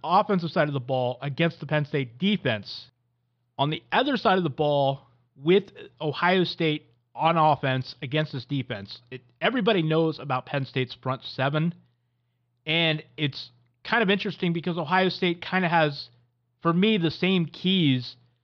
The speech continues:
on offense as they do defense. It's just in reverse. They have to contain that pass rush by Penn State. I thought in this game against Indiana, the secondary got absolutely torn to shreds by the Hoosiers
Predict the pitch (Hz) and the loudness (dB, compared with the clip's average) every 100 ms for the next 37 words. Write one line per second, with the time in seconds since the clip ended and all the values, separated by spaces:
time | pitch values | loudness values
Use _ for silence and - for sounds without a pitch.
0 | _ _ _ _ _ _ - 170 160 190 | _ _ _ _ _ _ 0 2 6 4
1 | 180 147 135 127 131 127 147 120 135 139 | 4 2 0 -2 -4 0 -2 0 -4 -4
2 | 110 101 - - _ _ _ _ _ _ | -6 -8 -14 -18 _ _ _ _ _ _
3 | _ 160 - 202 190 170 147 127 139 151 | _ -6 -2 -2 0 0 2 0 2 0
4 | 87 - - 139 180 196 - - - 165 | 0 -10 -6 -2 0 0 -2 -10 -8 -8
5 | - - 202 185 185 190 - 147 151 - | -8 -8 -4 0 0 -2 -6 -6 -6 -6
6 | - 156 156 143 123 113 - - _ _ | -2 0 0 -4 -6 -6 -8 -16 _ _
7 | _ _ _ _ _ 143 147 156 147 - | _ _ _ _ _ -4 0 0 -2 -2
8 | 127 101 _ _ _ _ _ - 233 311 | -4 -4 _ _ _ _ _ -2 4 4
9 | 254 220 - 196 185 170 156 - 160 151 | 6 4 4 2 4 2 0 -4 -2 0
10 | 147 139 131 - 185 196 175 147 127 107 | 2 2 0 -2 -2 -2 -2 -2 -2 -6
11 | - _ _ _ _ 156 180 185 202 190 | -12 _ _ _ _ -2 -2 0 0 2
12 | 147 127 117 _ _ _ _ _ _ - | 2 0 -8 _ _ _ _ _ _ 2
13 | 233 240 170 - - 175 160 123 117 131 | 2 4 0 -4 -2 0 2 0 -4 -4
14 | 123 147 135 123 120 | -2 -2 0 -2 -6